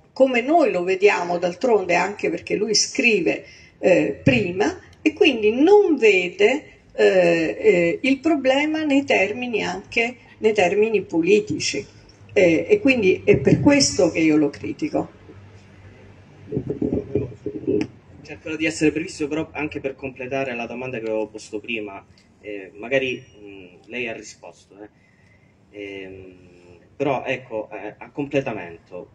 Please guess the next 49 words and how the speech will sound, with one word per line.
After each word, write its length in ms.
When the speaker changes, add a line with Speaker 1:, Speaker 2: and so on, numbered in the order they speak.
Speaker 2:
volevo 200
fare 220
anche 220
questo 240
tipo 180
di 100
osservazione. 640
Lei 240
giustamente 520
ha 20
detto 320
prima 580
che, 320
eh, 420
trattando 640
ovviamente 540
il 80
complotto 600
con 520
l'epoca 400
che 80
stiamo 320
vivendo 440
adesso, 280
soprattutto 380
dal 60
punto 200
di 60
vista 220
politico, 460
nazionale, 720
il 120
fatto 400
è 100
che, 280
eh, 400
la 160
maggior 260
parte 200
delle 100
persone 340
molto 240
probabilmente 920
non 180
andranno 380
a 40
votare 340
alle 120
prossime 580